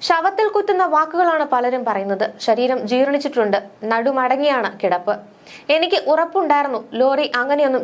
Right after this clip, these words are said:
ചിന്നിച്ചിതറിപ്പോകില്ലെന്ന്. ഞാൻ അന്നേ പറഞ്ഞില്ലേ ക്യാബിൻ അത്ര പെട്ടെന്ന് തകരില്ലെന്ന്." ലക്ഷ്മൺ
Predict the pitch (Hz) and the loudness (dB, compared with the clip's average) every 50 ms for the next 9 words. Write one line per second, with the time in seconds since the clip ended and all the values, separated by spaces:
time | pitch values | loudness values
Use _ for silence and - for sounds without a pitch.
0 | - - 254 254 269 285 277 294 262 - 240 240 240 - 185 175 175 180 185 185 | -2 -2 -2 0 0 0 0 0 0 0 0 0 0 0 -2 0 0 0 0 -2
1 | 190 196 190 - - - - - - 208 220 240 240 233 226 233 240 247 269 302 | -2 -4 -6 -8 -12 -20 -20 -14 -4 -2 -2 -2 -2 -2 -2 -2 0 0 0 0
2 | 302 302 285 262 233 226 233 240 233 233 220 - - 247 233 240 226 262 240 - | 0 2 0 0 0 0 -2 0 0 0 0 0 0 0 0 0 -2 -4 -4 -4
3 | 240 233 240 285 269 269 247 220 226 226 214 208 208 196 185 202 202 190 185 180 | -4 -2 -2 -2 -2 0 -2 -2 0 -2 -2 0 0 0 0 -2 -2 0 -2 -2
4 | 180 190 202 - - - - _ - - - - - - 285 311 330 339 - - | -2 -4 -8 -12 -14 -20 -20 _ -20 -20 -20 -20 -8 -2 0 0 0 0 -4 -4
5 | 370 415 403 | -2 -2 0